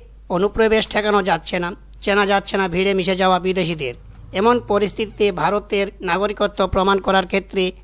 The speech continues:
নয়া মাপকাঠি বেঁধে দিল সরকার। কেন্দ্রীয় স্বরাষ্ট্র মন্ত্রকের অধীনস্থ দিল্লি পুলিশ জানিয়েছে, আধার কার্ড, প্যান কার্ড ও রেশন কার্ড দেখালেই আর ভারতের নাগরিক গণ্য হবেন না কেউ।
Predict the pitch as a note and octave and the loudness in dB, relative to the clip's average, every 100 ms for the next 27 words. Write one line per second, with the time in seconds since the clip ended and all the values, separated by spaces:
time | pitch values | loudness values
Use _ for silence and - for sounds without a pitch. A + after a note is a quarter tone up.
0 | - F#3+ G3 F3+ F#3 - F#3 F3+ F3+ F3 | 0 4 6 6 4 2 0 0 -4 -2
1 | F#3 F3+ F3 F3 E3+ F#3+ E3 D3+ B2+ - | 0 2 2 0 0 -2 -2 -2 -4 -6
2 | - - - - G#3 A3+ A#3 A#3 - G#3 | -20 -20 -20 -4 2 4 4 4 4 4
3 | G#3+ A3 G#3+ G#3+ G#3+ G#3+ G3+ G3 A3 G3+ | 4 4 4 4 2 0 0 2 2 2
4 | G#3 F3+ G3+ G#3+ G#3 - G3+ F3+ F#3 G3+ | 0 2 0 2 2 2 2 2 0 0
5 | G3+ G3 F#3+ - - - - D#3 F#3+ G3+ | 0 -2 -4 -6 -20 -20 -4 2 4 4
6 | G3+ F#3+ F#3+ - F3+ F#3 G3 F#3 - F#3 | 4 2 2 0 0 2 2 2 0 0
7 | F3+ F3 G#3 G3+ G3 F3 F3 F3+ F#3 F#3 | 2 4 2 2 0 0 2 2 2 0
8 | - F3+ F3 D#3 F3+ F#3+ F#3+ F3 F3 F3+ | 2 4 4 4 0 0 -2 0 0 0
9 | F3 - - - - - F3+ F3 F3+ E3 | -2 -6 -18 -20 -20 -2 2 4 4 4
10 | E3+ D#3+ D#3 D#3 - E3 B2+ | 4 0 0 -4 -6 -8 -8